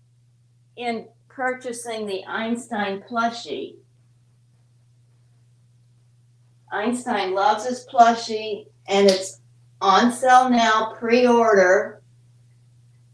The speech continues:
at gimme swag dot com. And there's, there's links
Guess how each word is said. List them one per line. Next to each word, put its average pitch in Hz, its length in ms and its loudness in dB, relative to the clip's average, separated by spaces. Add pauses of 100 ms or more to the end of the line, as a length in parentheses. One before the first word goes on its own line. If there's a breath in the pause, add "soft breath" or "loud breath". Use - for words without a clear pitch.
(460)
at 190 240 2
gimme 226 320 2
swag 208 540 2
dot 202 320 4
com. - 680 0 (300)
And 190 440 0
there's, 196 380 2 (280)
there's 196 500 4
links - 680 -2